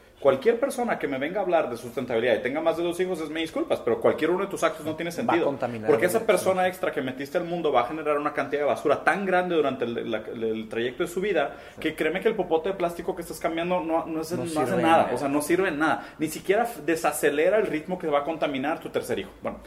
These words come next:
Speaker 1: ese es mi punto referente a la política. Que, que de nuevo, a lo mejor mi primer error ni siquiera está en el hecho de que no voto, sino que no tengo suficiente interés en la política actual. O sea, ahí está mi primer error. Y el hecho de que no tengo suficiente interés en la política actual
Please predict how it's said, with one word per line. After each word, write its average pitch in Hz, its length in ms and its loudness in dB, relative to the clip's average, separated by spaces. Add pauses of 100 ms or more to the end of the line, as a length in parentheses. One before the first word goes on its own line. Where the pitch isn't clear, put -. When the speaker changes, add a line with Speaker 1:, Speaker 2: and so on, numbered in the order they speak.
(340)
Speaker 1:
ese 175 220 0
es 214 60 -6
mi 214 100 -2
punto 165 280 -2
referente 123 360 -4
a - 40 -2
la 117 100 -4
política. 147 400 -6 (320)
Que, 165 140 -4
que 165 160 2
de 156 80 2
nuevo, 156 280 2 (880)
a 131 120 0
lo 139 80 4
mejor 156 240 0
mi 233 100 0
primer 170 420 0
error 165 440 2
ni 160 100 0
siquiera 165 320 -4
está 220 160 -2
en 196 60 0
el 185 60 0
hecho 185 180 -2
de 175 80 -2
que 123 120 -2
no 117 120 0
voto, 151 340 0
sino 120 240 -4
que 127 140 -2
no 156 100 0
tengo 202 240 0
suficiente 147 540 -4
interés 151 440 2
en 165 80 -2
la 127 100 -4
política 110 340 -6
actual. 135 240 -2 (400)
O - 20 -20
sea, 120 120 4
ahí 151 140 4
está 233 200 0
mi 185 100 -2
primer 120 300 -2
error. 107 240 0 (440)
Y 139 100 2
el 147 120 4
hecho 220 200 2
de 254 100 0
que 196 100 -4
no 180 160 -2
tengo 208 200 -2
suficiente 170 440 -8
interés 175 320 -4
en 165 80 -4
la 160 100 -6
política 151 420 -4
actual - 420 0